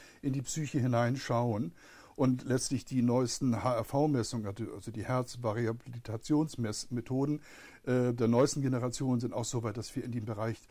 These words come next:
des Sympathikus, Parasympathikus, also in den psychischen Bereich mit hineinschauen können. Das ist objektivierbar, was ja immer wichtig ist. Wie will man Geist objektivieren?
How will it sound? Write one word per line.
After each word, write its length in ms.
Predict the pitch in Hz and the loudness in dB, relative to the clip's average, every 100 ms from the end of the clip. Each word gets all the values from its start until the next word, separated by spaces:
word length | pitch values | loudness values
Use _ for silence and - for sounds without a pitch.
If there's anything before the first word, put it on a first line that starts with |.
| - - - | -20 -12 -6
des 140 | 107 | -4
Sympathikus, 640 | 123 - 120 123 120 110 - | -4 -2 -2 -2 -4 -6 -2
Parasympathikus, 1000 | 117 123 120 95 101 104 113 98 - - | -2 -2 -2 -4 -6 -8 -10 -10 -10 -12
also 180 | - 101 | -12 -10
in 120 | 120 | -10
den 260 | 107 101 104 - | -8 -8 -10 -8
psychischen 400 | 131 117 110 110 | -6 -6 -6 -4
Bereich 320 | 95 98 101 | -2 -4 -4
mit 80 | 107 | -4
hineinschauen 600 | 113 113 110 113 101 123 | -2 -2 -4 -6 -8 -2
können. 300 | 151 123 90 - - - - | 2 2 0 -8 -20 -20 -6
Das 160 | 131 127 | -2 0
ist 120 | 156 | 0
objektivierbar, 760 | 180 - 202 226 185 196 120 | -2 -2 -2 -2 4 4 4
was 80 | 117 | 4
ja 80 | 170 | 4
immer 120 | 160 | 4
wichtig 320 | 180 - 123 | 2 0 -6
ist. 200 | - - | -8 -6
Wie 120 | 175 165 | 0 4
will 100 | 156 | 6
man 180 | 151 | 4
Geist 260 | 139 147 - | 4 4 2
objektivieren? 840 | 143 156 - 165 175 202 107 - | -2 -4 -4 -4 2 2 2 -8